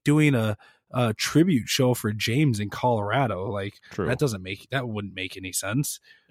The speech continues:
Speaker 1: Oh,
Speaker 2: Bring
Speaker 1: well,
Speaker 2: it back
Speaker 1: he,
Speaker 2: to New
Speaker 1: he
Speaker 2: York where the Old Bridge Militia was.
Speaker 1: That's what I'm saying. New York, New Jersey, like,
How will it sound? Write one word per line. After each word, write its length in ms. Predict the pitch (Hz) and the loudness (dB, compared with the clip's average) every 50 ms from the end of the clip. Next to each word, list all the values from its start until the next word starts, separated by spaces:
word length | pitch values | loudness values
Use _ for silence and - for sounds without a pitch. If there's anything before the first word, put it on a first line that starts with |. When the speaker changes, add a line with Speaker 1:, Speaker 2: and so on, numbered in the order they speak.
| _ | _
Speaker 1:
Oh, 120 | - 101 104 | -6 -4 -2
Speaker 2:
Bring 120 | 101 104 | -2 0
Speaker 1:
well, 100 | 107 107 | 0 0
Speaker 2:
it 20 | 110 | 2
back 80 | 117 117 | 2 0
Speaker 1:
he, 60 | - | 0
Speaker 2:
to 100 | - 151 | -2 -2
New 60 | 143 | 0
Speaker 1:
he 60 | 123 | 0
Speaker 2:
York 220 | 127 151 160 139 - | 0 0 0 0 0
where 80 | 101 | -2
the 140 | 90 87 90 | 0 0 -2
Old 220 | 95 104 107 104 | -2 -2 -4 -2
Bridge 240 | 101 110 110 110 104 | -2 -2 -2 -2 -4
Militia 400 | 104 104 92 110 127 - - 82 | -6 -4 -2 -2 -2 -2 -2 -6
was. 340 | 71 69 69 71 80 - - - - _ _ _ _ _ - | -6 -6 -6 -8 -10 -12 -16 -20 -20 _ _ _ _ _ -6
Speaker 1:
That's 280 | 147 143 143 - - 143 | -6 -4 -4 -4 -6 -6
what 60 | 156 151 | -6 -6
I'm 100 | 147 135 | -6 -4
saying. 640 | - - - 180 196 214 208 202 175 139 127 123 | -4 -4 -2 -2 0 0 0 2 2 2 2 2
New 80 | 131 135 | 2 2
York, 380 | 139 139 139 147 165 175 - - | 2 2 2 2 2 2 2 2
New 140 | 139 127 123 | 2 2 2
Jersey, 460 | 117 - 131 139 151 160 151 170 180 | 2 2 2 4 4 4 4 4 4
like, 260 | 156 139 123 117 - | 4 4 2 0 -2